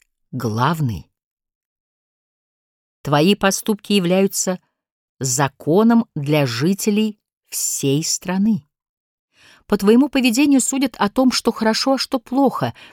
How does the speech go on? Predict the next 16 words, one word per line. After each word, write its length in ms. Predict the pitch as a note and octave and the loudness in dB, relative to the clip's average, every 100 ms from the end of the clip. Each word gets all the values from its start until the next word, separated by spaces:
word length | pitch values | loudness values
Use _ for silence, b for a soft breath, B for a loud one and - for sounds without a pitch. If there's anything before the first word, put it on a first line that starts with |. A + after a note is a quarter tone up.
| B | B
На 140 | E3+ F#3+ | 0 2
тебе 240 | G3 A3 | 2 2
лежит 280 | A3+ G#3+ G3+ | 2 0 0
великая 520 | F#3 F#3+ D#4 - C4+ | 0 2 2 0 -6
ответственность, 840 | - A#3 G3+ - - B2+ A#2 - B B B | -2 0 0 -2 -4 -4 -4 -8 B B B
потому 300 | C#3+ D3 D#3 | -4 0 -2
что 180 | - C#3+ | -2 -2
все 380 | - - F#3 | -2 0 2
взирают 540 | A#3 A3 C4 A3+ F#3+ F3 | 2 2 2 2 0 -2
на 80 | E3 | -2
тебя, 400 | D#3+ D3 B2+ - b b | 0 0 -2 -6 b b
как 240 | - C#3 D3 | -4 -2 0
на 140 | C3 | -2
источник 680 | - - C#3 D#3 - G#3 - | -2 -4 -4 -2 -2 -4 -4
общественного 800 | B2 - - G#2+ - - C3+ C#3 | -8 -4 -6 -4 -6 -4 -4 -2
блага". 480 | D#3+ F#3 A3+ E3 C3+ | -2 -2 -2 -6 -12